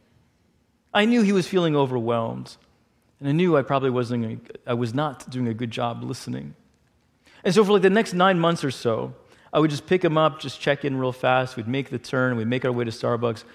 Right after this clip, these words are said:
and we would just drive in quiet. I wanted him to know that I was, I was willing to listen. Now, he wasn't saying anything to me,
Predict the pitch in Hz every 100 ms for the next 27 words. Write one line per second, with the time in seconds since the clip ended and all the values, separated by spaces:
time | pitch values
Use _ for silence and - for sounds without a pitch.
0 | - - 180 247 214 170 165 156 143 123
1 | - 113 113 117 - _ _ _ _ _
2 | _ _ _ _ _ - 202 262 262 240
3 | 233 214 233 220 196 156 175 175 180 156
4 | 120 - - 170 170 156 208 208 175 -
5 | 156 165 - 127 117 - _ - 202 208
6 | 294 285 240 - 233 247 208 160 135 120
7 | 120 110 -